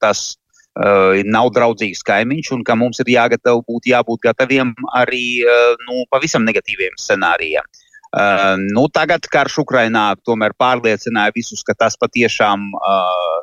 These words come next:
tas, kas var notikt, un ka tādam scenārijam ir jāgatavojas. Un, ā, ministrija jau tādu savu plānu ir sastādījusi, tādi plāni, ā, tiek darbo-, ā,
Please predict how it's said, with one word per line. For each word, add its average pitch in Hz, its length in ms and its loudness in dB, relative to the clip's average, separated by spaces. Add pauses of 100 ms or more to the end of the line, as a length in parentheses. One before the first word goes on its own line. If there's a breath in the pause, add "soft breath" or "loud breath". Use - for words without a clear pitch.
(280)
tas, 110 160 0
kas 107 160 -4
var 107 160 0
notikt, 107 380 -4 (340 loud breath)
un 120 240 2
ka 120 80 2
tādam 117 320 2
scenārijam 123 640 2
ir 127 80 -2
jāgatavojas. 98 800 -2
Un, 143 320 -2
ā, 143 220 2 (340 soft breath)
ministrija 170 680 2
jau 135 280 2
tādu 123 360 0
savu 120 280 -2
plānu 107 360 0
ir 95 80 -10
sastādījusi, 170 800 -2
tādi 107 280 2
plāni, 123 640 0
ā, 98 560 2
tiek 101 200 -2
darbo-, 107 420 -2 (260)
ā, 87 220 -6